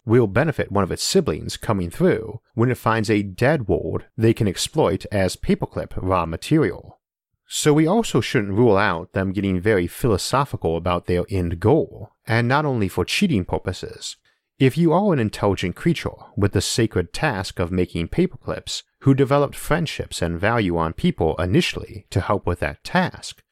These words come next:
you are likely to rationalize that you are doing them a favor by turning them into paperclips.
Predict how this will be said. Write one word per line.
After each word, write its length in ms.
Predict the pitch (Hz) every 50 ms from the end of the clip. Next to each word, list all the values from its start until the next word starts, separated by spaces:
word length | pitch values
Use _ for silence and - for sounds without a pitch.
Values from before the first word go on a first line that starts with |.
| _ _ -
you 200 | 123 117 156 214
are 120 | 233 208
likely 320 | 156 151 147 - - 113
to 100 | 92 90
rationalize 960 | 85 85 87 101 131 151 - - - 85 80 80 78 - - - 104 - - -
that 120 | - -
you 140 | 98 101 101
are 100 | 98 95
doing 400 | 95 90 - 117 127 147 143 120
them 160 | 104 92 85
a 60 | 82 -
favor 520 | - - 180 196 165 - - - - -
by 240 | - - 82 82 85
turning 380 | - - - 143 143 117 92
them 180 | 85 80 80 85
into 180 | 82 82 - 95
paperclips. 760 | - 160 190 185 - - - 76 - - - - - -